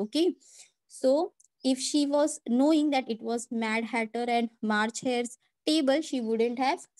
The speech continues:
said. She thought it was a general table on which anyone can sit. And more to it, the table was a very large one. More than three people can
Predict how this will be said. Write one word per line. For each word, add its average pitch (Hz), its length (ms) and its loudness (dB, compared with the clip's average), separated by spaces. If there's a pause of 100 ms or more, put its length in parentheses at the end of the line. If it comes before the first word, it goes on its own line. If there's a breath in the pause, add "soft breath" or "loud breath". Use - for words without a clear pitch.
said. - 280 -2 (380 soft breath)
She 330 100 2 (160)
thought 330 320 -4
it - 140 -14
was 247 160 2
a 233 220 2
general 302 440 0 (140)
table 285 420 4 (140)
on 233 320 -4
which 277 200 -6
anyone 240 600 -2
can 277 200 0 (220)
sit. - 340 0 (420 loud breath)
And 269 240 2
more 302 280 0
to 359 220 -2
it, 285 260 0 (240)
the 226 100 2 (140)
table 269 380 -2
was 311 180 -2
a 311 100 0
very 302 300 0 (160)
large 233 420 0 (120)
one. 180 200 -2 (280)
More 320 260 2
than 302 160 2
three 294 240 2
people 254 400 -2
can 262 200 -2